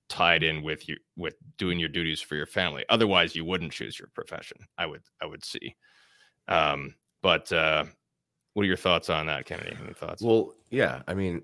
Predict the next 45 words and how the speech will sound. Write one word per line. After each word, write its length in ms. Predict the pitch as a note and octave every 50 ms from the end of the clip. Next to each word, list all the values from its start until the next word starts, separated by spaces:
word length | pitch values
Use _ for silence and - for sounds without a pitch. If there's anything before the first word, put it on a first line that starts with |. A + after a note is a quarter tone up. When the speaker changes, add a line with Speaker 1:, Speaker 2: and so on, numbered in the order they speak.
| - _ -
Speaker 2:
<clears throat> 540 | - A1+ G#2+ F#2+ E2+ D#2 - _ _ _
this 180 | - F2+ F2 -
is 140 | F#2+ E2 D#2
where 80 | E2+
the 80 | D#2+ D#2
virtue 320 | C#2+ D#2 D#2 - - D2
of 100 | C#2 -
prudence 360 | - - F2 E2 D#2 D#2 - -
comes 260 | - D2+ C2+ C2 B1+
in. 200 | B1+ B1+ C2 C2+
So 440 | - - D#2+ D2 C2+ B1+ - - - - _ _
what 220 | D2 D2 D#2 D#2
is 120 | D2+ C2+ -
it, 80 | -
you 120 | - C#2 C2
know, 240 | A#1+ B1 B1 A#1 - -
what 180 | - D2+ D#2+ -
does 200 | - D#2+ C#2+ -
he 100 | D#2 C#2+
choose 340 | - - D#2+ D2 C#2+ C2+
when 140 | C#2 C#2+ C#2
in 80 | C2+ C2
conflict 420 | - - D2 C#2 C2 - C2 - _ _ _ _ _ _ _
between 320 | D2+ C#2+ - D#2 D2 C#2+
his 140 | C#2+ C#2 C2
duty 240 | - C#2+ C2+ C2+ B1+
towards 260 | - C#2+ C2 B1+ B1
his 120 | A#1+ A#1
family 260 | - C#2+ C2 B1+ B1
and 40 | A#1+
his 100 | A#1 -
profession? 560 | - C2+ B1 - D2 C#2 C#2 - C2 A1+ - - _ _ _ - - - - - - - - - - - _ _ _ _
Well, 120 | G#2 G#2
it 20 | G#2+
would 100 | A2 E2
depend 320 | - - G#2+ G2+ G2 G2
on 140 | F#2 F2+ F2
the 80 | E2+
severity 500 | - - - D2+ D2+ D2+ E2 F2 D#2+ D2
of 100 | C2+ B1
that 200 | - C2 - -
thing, 320 | - - - - - - - _ _ _
you 100 | - -
know, 240 | - - - - - -
like, 320 | - - C#2+ C#2 C#2 -